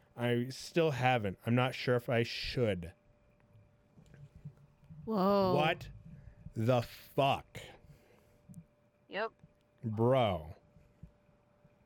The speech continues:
Speaker 1: You know, as a fucking Colorado Springs dude, fucking hour south of you, never talk to them again.
Speaker 2: Uh-uh.
Speaker 1: Ever. Fuck them. They're dead to you.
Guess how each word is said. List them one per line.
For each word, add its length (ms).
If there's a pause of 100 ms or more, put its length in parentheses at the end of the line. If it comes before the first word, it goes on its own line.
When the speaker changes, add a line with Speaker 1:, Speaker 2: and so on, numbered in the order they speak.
(1400)
Speaker 1:
You 120
know, 100
as 300
a 80
fucking 300
Colorado 520
Springs 500
dude, 380
fucking 480
hour 280
south 360
of 80
you, 220 (1160)
never 380
talk 280
to 80
them 140
again. 360 (680)
Speaker 2:
Uh-uh. 540 (440)
Speaker 1:
Ever. 520 (1000)
Fuck 260
them. 420
They're 140
dead 400
to 120
you. 180